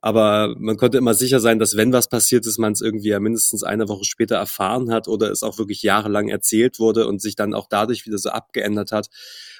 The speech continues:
Und das ist ja sowieso an autobiografischen Zugriffen, äh, wie beim Erinnern im Endeffekt, äh, wird es verfälscht und, äh, kann niemals ganz lupenrein sein. Und in der Hinsicht ist der autobiografisch halt nicht lupenrein, aber auf jeden Fall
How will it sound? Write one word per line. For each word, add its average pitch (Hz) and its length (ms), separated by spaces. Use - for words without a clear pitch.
Und 113 140
das 113 160
ist - 80
ja 131 80
sowieso 117 680
an 107 180
autobiografischen 104 1040
Zugriffen, 107 840
äh, 104 380
wie 110 320
beim 104 240
Erinnern 110 420
im 104 120
Endeffekt, 104 580
äh, 101 300
wird 101 180
es 110 80
verfälscht 107 720
und, 104 340
äh, 98 280
kann 120 200
niemals 117 320
ganz 107 320
lupenrein 98 560
sein. 95 340
Und 101 140
in 101 100
der 107 160
Hinsicht 107 380
ist - 180
der 104 160
autobiografisch 98 1400
halt 92 200
nicht 104 180
lupenrein, 104 520
aber 98 220
auf 95 100
jeden 101 200
Fall 92 500